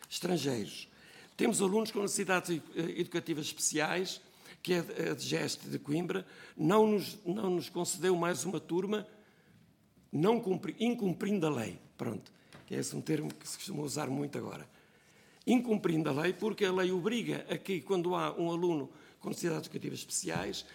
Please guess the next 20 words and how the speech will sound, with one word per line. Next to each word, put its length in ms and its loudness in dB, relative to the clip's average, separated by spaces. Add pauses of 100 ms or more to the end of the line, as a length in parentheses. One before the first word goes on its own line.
(100)
as 100 -2
turmas 280 -6
devem 200 -4
ser 180 -4
reduzidas 580 -2
para 180 -2
vinte 260 -6
alunos. 440 -10 (280)
E 80 -4
nós 220 -2
temos 340 -2 (320)
vinte 200 -6
e 40 -4
sete, 420 -2 (200)
vinte 220 -6
e 20 -2
seis 440 -4 (520)
no 140 -2
sétimo 500 0
ano. 260 -6